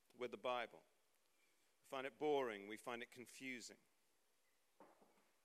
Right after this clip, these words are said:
I talked to a guy, his name is Sean, he's a tiler. You know, he puts tiles on walls <laughs> and probably on patios too. It's diverse. And,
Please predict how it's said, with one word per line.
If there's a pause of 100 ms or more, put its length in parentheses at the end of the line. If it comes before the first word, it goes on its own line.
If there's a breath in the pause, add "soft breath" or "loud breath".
(460)
I
talked
to
a
guy,
his
name
is
Sean,
he's
a
tiler. (880)
You
know,
he (800)
puts
tiles
on (120)
walls (400)
<laughs>
and
probably
on
patios
too. (440 soft breath)
It's
diverse. (520 soft breath)
And,